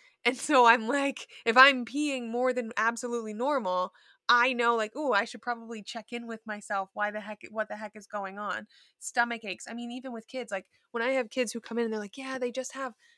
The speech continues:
s-, my kid keeps having a stomach ache all the time before they go to school. Like, don't know what's going on. We, we've got it checked out. No G I." I'm like, "'Cause they're probably fucking anxious about school.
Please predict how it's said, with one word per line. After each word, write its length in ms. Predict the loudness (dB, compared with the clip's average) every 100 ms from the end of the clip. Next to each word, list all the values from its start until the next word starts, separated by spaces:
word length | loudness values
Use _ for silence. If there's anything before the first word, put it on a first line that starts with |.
| _
s-, 200 | -12 -12 -16 _
my 80 | -10
kid 260 | -8 -12
keeps 220 | -8 -10 -8
having 240 | -6 -4
a 40 | -4
stomach 460 | -6 -4 -2 -2 -4
ache 140 | -6 -4
all 240 | -2 -2 -2
the 80 |
time 300 | -4 -4 -4
before 260 | -4 -6 -4
they 100 | -4
go 140 | -4
to 80 | -6
school. 540 | -8 -6 -2 0 0 -2 _ _ -8
Like, 520 | -6 -6 -8 -10 -14 _ _ _ _
don't 200 | 0 2
know 100 | 4
what's 220 | 2 0
going 280 | -2 -4 -2
on. 300 | -2 0 -2
We, 160 | -6 -10 _
we've 160 | -18 -8
got 200 | -4 -2
it 80 | -4
checked 260 | -4 -8 -4
out. 280 | -2 -2 -2
No 160 | -2
G 180 | -2 -4
I." 120 | -6
I'm 80 | -6
like, 180 | -10 -12
"'Cause 180 | -16 -14
they're 140 | -14
probably 500 | -10 -10 -8 -10 -14
fucking 340 | -14 -18 -16 -12
anxious 420 | -12 -12 -16 -14
about 240 | -14 -14
school. 380 | -12 -10 -10 -12